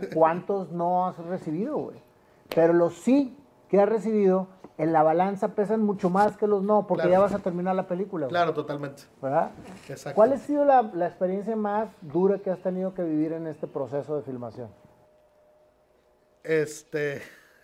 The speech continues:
Speaker 1: <laughs> pues hacer un proyecto artesanal, este, el tema de, de, como lo platicabas, el dinero es, es una pieza muy importante.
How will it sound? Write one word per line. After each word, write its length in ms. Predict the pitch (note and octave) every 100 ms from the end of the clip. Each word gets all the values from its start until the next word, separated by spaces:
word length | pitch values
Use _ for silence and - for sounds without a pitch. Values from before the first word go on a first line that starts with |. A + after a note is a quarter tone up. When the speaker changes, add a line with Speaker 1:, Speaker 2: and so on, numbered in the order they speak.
| _ -
Speaker 1:
<laughs> 1500 | F#3 - - D#3+ _ - F3+ - - _ _ _ _ _ _
pues 140 | G3
hacer 220 | G#3+ A3+
un 100 | A#3+
proyecto 360 | A#3+ A3+ A3+ A3+
artesanal, 760 | A3+ G#3 G3 F3+ F#3 G#3 G#3+ G#3
este, 400 | D3+ C#3+ - D3
el 120 | C3
tema 240 | D3+ D#3+ F3
de, 240 | D#3+ C#3
de, 440 | C3+ B2+ A#2+ A#2 -
como 160 | C#3+
lo 100 | C#3
platicabas, 680 | C3+ B2+ - C#3+ D#3 D#3 -
el 120 | C#3
dinero 320 | B2 C3 C#3+ D3+
es, 320 | D3 - -
es 120 | C#3
una 200 | D#3 D3+
pieza 260 | D3+ C#3+ D3+
muy 160 | C#3+ C#3+
importante. 720 | C3+ C3+ - C3 C3 E3